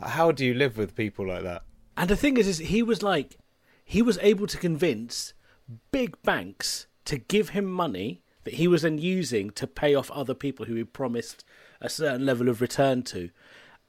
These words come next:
Speaker 2: And to be able to do that, and bankers are stupid at the best of times, that's the truth. I used to be one.
Speaker 1: <laughs>
Speaker 2: Look at me now.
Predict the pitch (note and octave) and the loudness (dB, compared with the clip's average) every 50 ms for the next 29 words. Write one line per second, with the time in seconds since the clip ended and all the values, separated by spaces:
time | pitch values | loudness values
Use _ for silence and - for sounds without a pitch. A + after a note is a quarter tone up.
0 | _ _ _ - D#3+ E3 - - D#3+ D3+ F#3 G#3+ B3+ C4+ D4+ B3 - B3 A#3 F#3 | _ _ _ 2 2 2 2 0 4 6 6 8 6 4 2 0 2 2 2 2
1 | - _ _ _ _ _ - A#3+ B3 B3 A3 D3 C3 G#2 - C#3+ C#3+ C#3 - A3 | 0 _ _ _ _ _ 0 2 2 2 0 -2 -4 -4 -4 -4 -2 2 2 2
2 | A3+ G3+ G3 E3 D3+ C#3+ - - D3 - C3 A#2+ A2+ G2+ C3+ C3 - - A2 - | 4 2 2 0 0 0 0 0 0 0 0 0 0 2 2 2 2 0 -6 -8
3 | - E2+ C#2+ C#2+ C#2 C#2+ - - G#2+ F#2+ - - F#2+ - - A2+ F2+ F#2 G2+ G2+ | -10 -10 -10 -12 -12 -10 -6 -6 -6 -6 -6 -8 -6 -4 -2 -2 0 0 0 0
4 | G2+ - - - A2 G#2+ G2+ F#2 E2 D#2+ F2+ G#2 A2+ - - G2 G#2 G#2 G#2 G#2 | 0 0 -2 -2 -2 -2 0 -2 -2 -4 -4 -4 -2 -2 -2 -4 -2 -2 -2 -2
5 | F2 E2 F2+ | -2 -2 -6